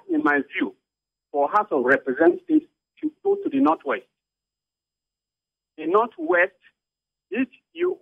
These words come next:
we, we, we know that the current president, the outgoing president, is from the Northwest. But are we going to leave the Northwest with nothing for four years, in spite of all that they have done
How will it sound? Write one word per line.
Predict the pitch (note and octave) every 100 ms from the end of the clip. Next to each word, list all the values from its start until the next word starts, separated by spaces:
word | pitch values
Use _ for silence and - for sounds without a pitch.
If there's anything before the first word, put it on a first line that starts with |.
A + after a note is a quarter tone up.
| G4
we, | G4 E4+
we, | F4+ F4+ - -
we | F3
know | A3+ A3 D3+
that | C#3+ C#3+
the | D3 C#3+ _ _ -
current | G3+ G3+ G3+
president, | F3+ E3+ - E3 E3 - _ _ _ _ _ _
the | - -
outgoing | F3+ F3+ E3+ E3+
president, | - D3 - D3 - - _ _ _ _ _ -
is | B2+ -
from | B2+
the | A#2
Northwest. | B2 C#3 - A#2+ - _ _ _ _ _
But | E3 E3+
are |
we | A3
going | G#3+ A3
to |
leave | F4 F#3+ G3 C#4+
the | C#4+
Northwest | E4+ F#4 - - - -
with | - C4+ -
nothing | F3 F#3+ D#4 C4
for | - -
four | - E4+
years, | C#3 - - _ _ _ _
in | D3+ -
spite | G3+ G3+
of | E3+ C3 _ _
all | F3 F#3+ G3
that | D#3 C3+ _ _ _ C#3+
they |
have | D3 C#3 -
done | F3 F3+